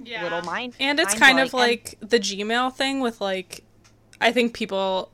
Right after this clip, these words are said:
Speaker 3: at least now, everyone should be aware, like, if you post something on Facebook, it's gonna be there. But I think people were not aware that, like,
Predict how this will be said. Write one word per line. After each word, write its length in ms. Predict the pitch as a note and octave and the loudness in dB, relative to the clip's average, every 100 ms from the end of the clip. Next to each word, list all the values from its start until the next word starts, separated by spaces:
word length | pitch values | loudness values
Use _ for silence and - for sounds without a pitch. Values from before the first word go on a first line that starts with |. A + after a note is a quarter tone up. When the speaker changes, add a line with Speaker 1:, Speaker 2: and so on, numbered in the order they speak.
| _ - | _ -4
Speaker 3:
at 160 | G#3+ | -2
least 340 | G3 F#3+ - G3+ | 0 0 -2 0
now, 300 | F#3+ F#3 F#3+ | 0 0 -2
everyone 320 | F#3+ G#3 G3 | -4 -6 -8
should 140 | - | -8
be 60 | G3 | -6
aware, 240 | G3 G3 | -4 -4
like, 160 | F#3+ F#3+ | -4 -8
if 100 | F#3+ | -10
you 80 | G3+ | -6
post 240 | G#3+ G3+ | -2 -2
something 220 | F#3+ G3 | -2 -4
on 100 | F#3+ | -4
Facebook, 600 | F#3+ F#3 F3+ - G3 F#3+ - | -6 -4 -4 -2 -2 -4 -8
it's 160 | G#3+ - | -6 -4
gonna 180 | G3 | -4
be 140 | F3+ F#3 | -4 -2
there. 240 | G3+ A3 | 0 0
But 140 | G#3+ G#3+ | 0 -2
I 80 | |
think 200 | G3+ G#3+ | 0 -2
people 300 | G3+ G#3 G3+ | -4 -2 -2
were 140 | F#3+ G3+ | 0 0
not 260 | F#3+ F#3 | 2 0
aware 340 | F#3+ F#3+ F3+ G3+ | 0 -2 -2 0
that, 160 | G3+ | 0
like, 300 | G3 G3 G3 | -2 -4 -6